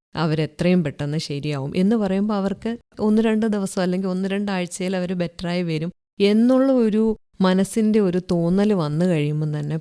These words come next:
പല പേഷ്യൻസും ബെറ്ററായി വരും. പിന്നെ അവരോട് നമ്മൾ ഒത്തിരി സംസാരിക്കുക. അവർക്ക് ഇങ്ങോട്ട് സംസാരിക്കാൻ കഴിഞ്ഞില്ലെങ്കിലും നമുക്ക് അവരിൽ എത്തിക്കേണ്ട എല്ലാ കാര്യങ്ങളും, ഇപ്പം റീസെന്റ് ആയിട്ടുള്ള ന്യൂസുകൾ എന്തൊക്കെയാണ്, അവരെന്താണ് അവർക്ക് ഇഷ്ടമുള്ളത്, ആ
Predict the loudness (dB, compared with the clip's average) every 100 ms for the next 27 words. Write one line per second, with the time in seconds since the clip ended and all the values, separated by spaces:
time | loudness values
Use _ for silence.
0 | -6 -6 -4 -4 -6 -4 -6 -4 -4 -4
1 | -6 -8 -6 -6 -8 -12 -14 -18 -6 -2
2 | 0 0 0 0 0 0 -2 -4 0 2
3 | 4 2 -2 -4 -4 -4 -2 -2 -2 -2
4 | 0 0 0 0 -2 -4 -6 -6 -6 -6
5 | -6 -8 -4 0 0 0 -2 -8 -10 -12
6 | _ _ -2 0 2 -2 -6 -10 _ _
7 | -2 0 2 2 0 0 -4 -2 -2 0
8 | 0 -2 -2 -4 -4 -6 -6 -6 -8 -8
9 | -2 2 4 4 2 2 0 -2 -4 -2
10 | -4 -8 _ _ 2 2 2 0 -2 -4
11 | -6 -6 0 2 2 -2 -4 -6 -4 -4
12 | -2 2 2 2 0 0 0 -2 -2 -4
13 | -8 -6 -4 -4 -4 -4 -6